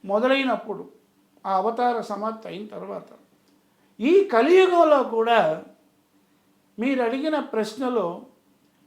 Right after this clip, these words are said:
ఈ భూలోకానికి వెంకటేశ్వరుడు రావడానికి కారణం ఏమిటి, దీని ఆవిర్భావం ఏమిటి అన్నటువంటి ఒక ఇతివృత్తం మీరు అడిగారు.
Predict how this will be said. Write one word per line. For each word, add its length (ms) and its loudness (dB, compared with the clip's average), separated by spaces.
ఈ 220 0
భూలోకానికి 1080 -2
వెంకటేశ్వరుడు 840 -8
రావడానికి 500 -4
కారణం 480 -6
ఏమిటి, 520 -16
దీని 280 0
ఆవిర్భావం 880 4
ఏమిటి 600 -8
అన్నటువంటి 520 -6
ఒక 180 -8
ఇతివృత్తం 1040 -4
మీరు 140 -4
అడిగారు. 380 -8